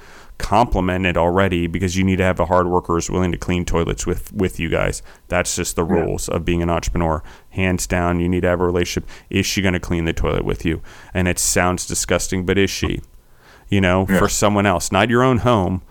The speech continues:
Speaker 1: for freaking six hundred employees potentially when things get bad. If you need someone or the janitor's sick and you need to, is she gonna help?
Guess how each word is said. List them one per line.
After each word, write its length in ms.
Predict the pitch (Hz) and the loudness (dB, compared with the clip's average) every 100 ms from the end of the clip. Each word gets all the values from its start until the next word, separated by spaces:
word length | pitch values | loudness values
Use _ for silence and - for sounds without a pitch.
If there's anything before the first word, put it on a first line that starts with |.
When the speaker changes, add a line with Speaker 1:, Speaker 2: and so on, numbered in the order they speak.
| - - | -20 -10
Speaker 1:
for 240 | - - 120 | -2 2 2
freaking 440 | - 131 117 104 95 | 2 -2 0 -4 -2
six 240 | 117 - | -2 0
hundred 200 | 110 101 | 2 4
employees 440 | 95 85 104 87 - | 4 2 2 2 -2
potentially 540 | 78 85 76 - 80 | -4 -4 -4 -4 -2
when 280 | 85 87 90 | 0 -2 -2
things 340 | - 101 92 | -2 -2 0
get 160 | - - | -2 0
bad. 300 | 92 87 85 | 2 2 2
If 120 | 90 | -2
you 100 | 95 95 | 0 2
need 200 | 92 87 | 0 0
someone 360 | 98 92 92 | -2 0 2
or 80 | 90 | 2
the 80 | 90 | 0
janitor's 400 | 85 90 92 85 | 0 0 0 -2
sick 200 | - 87 | -2 -4
and 120 | 85 85 | -4 -4
you 80 | 87 | -2
need 160 | 90 | -2
to, 140 | 92 90 - - - | -2 -2 -8 -18 -4
is 160 | 101 101 | -2 -2
she 180 | - 98 | -2 -2
gonna 200 | 95 90 | 0 0
help? 340 | 98 90 | 0 -2